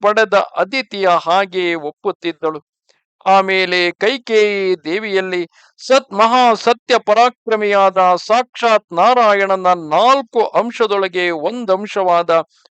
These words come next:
ಭರತನು ಅವತರಿಸಿ ಸಮಸ್ತ ಸದ್ಗುಣಗಳಿಂದ ಪ್ರಕಾಶಮಾನನಾಗಿ ಒಪ್ಪುತ್ತಿದ್ದನು. ಆಮೇಲೆ ಸುಮಿತ್ರಾ ದೇವಿಯು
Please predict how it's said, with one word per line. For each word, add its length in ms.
ಭರತನು 640
ಅವತರಿಸಿ 720
ಸಮಸ್ತ 540
ಸದ್ಗುಣಗಳಿಂದ 960
ಪ್ರಕಾಶಮಾನನಾಗಿ 1400
ಒಪ್ಪುತ್ತಿದ್ದನು. 840
ಆಮೇಲೆ 680
ಸುಮಿತ್ರಾ 720
ದೇವಿಯು 540